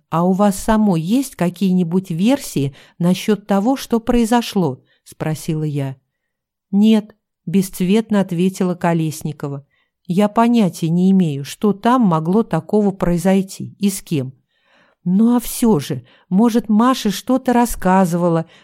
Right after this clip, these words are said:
о себе, своей жизни, проблемах?» не отставала я. «Нет», слегка нервозно, как мне показалось, дернула головой Марина. «Я даже не знаю, чем вам помочь».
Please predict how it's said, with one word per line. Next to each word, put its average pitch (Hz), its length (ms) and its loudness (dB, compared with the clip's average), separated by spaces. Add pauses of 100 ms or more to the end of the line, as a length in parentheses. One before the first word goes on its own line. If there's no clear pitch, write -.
о 247 120 0
себе, 180 520 0
своей 214 420 2
жизни, 185 500 0
проблемах?» 196 800 2 (260)
не 160 140 0
отставала 165 640 0
я. 143 360 -2 (580)
«Нет», 247 440 0 (180)
слегка 170 520 -2
нервозно, 180 680 2
как 185 240 -4
мне 190 180 4
показалось, 180 800 -2 (240)
дернула 196 600 2
головой 151 480 -2
Марина. 143 520 -4 (480)
«Я 226 220 2
даже 220 300 2
не 233 140 4
знаю, 165 440 0
чем 247 340 0
вам 160 200 2
помочь». 165 560 -2